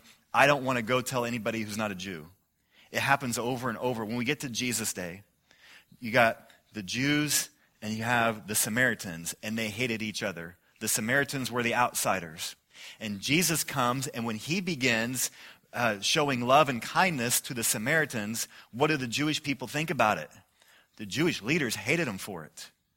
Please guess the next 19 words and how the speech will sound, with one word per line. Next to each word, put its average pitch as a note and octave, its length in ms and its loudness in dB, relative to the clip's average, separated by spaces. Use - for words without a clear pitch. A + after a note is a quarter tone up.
and G3 220 -10
they F3 140 4
were C3 160 2
angry D3 400 2
about F#2 280 0
it. C#2+ 140 -10
We D3+ 160 2
get D#3 180 4
to D#3+ 100 2
the, C3 360 4
to D3 120 -4
the B2+ 80 -2
book C3+ 200 -2
of A#2+ 120 0
Acts - 560 2
and B2+ 300 2
the A2+ 60 -2
first - 360 0
church. - 540 0